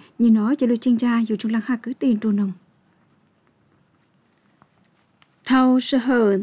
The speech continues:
tao chung lù, vang chế giờ thao nhà của, giờ ấy linh ninh, lâu lo trong làng bù tu nhật bể sành xá, nằm khát hành một càng trải, tranh tranh, từ ló sơ sơ rùa gia, phở trắng, cho xôi dòng tông nọt dứa, sau lo nhà tà tù.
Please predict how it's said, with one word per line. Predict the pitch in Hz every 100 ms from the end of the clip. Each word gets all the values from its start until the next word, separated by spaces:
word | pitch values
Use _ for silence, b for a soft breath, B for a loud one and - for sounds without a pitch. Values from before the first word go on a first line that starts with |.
| 233
tao | 247
chung | 233 240
lù, | 233 208 190 b -
vang | 277
chế | 254 247 277 349
giờ | 269 214
thao | 233 247
nhà | 240
của, | 226 240 220 208 B B -
giờ | 247
ấy | - 320
linh | 294 240 240
ninh, | 233 226 226
lâu | 233 226 226
lo | 247
trong | 240 240
làng | 233
bù | 240
tu | 226 330
nhật | 233
bể | 247
sành | 214 240 196
xá, | 214 220 302
nằm | 302
khát | 226 330
hành | 285 226
một | 214
càng | 220
trải, | 208 220 185
tranh | 277 254
tranh, | 226 208 202 B B -
từ | 330
ló | 294
sơ | 370 269
sơ | 240 349
rùa | 247 233 226
gia, | 240 233
phở | 226 233
trắng, | 226 240 339
cho | 247 226
xôi | 240
dòng | 226 214
tông | 202 220
nọt | 240 220
dứa, | 220 233 330 B B
sau | - 285
lo | 285
nhà | 285 247
tà | - 233
tù. | - 220 208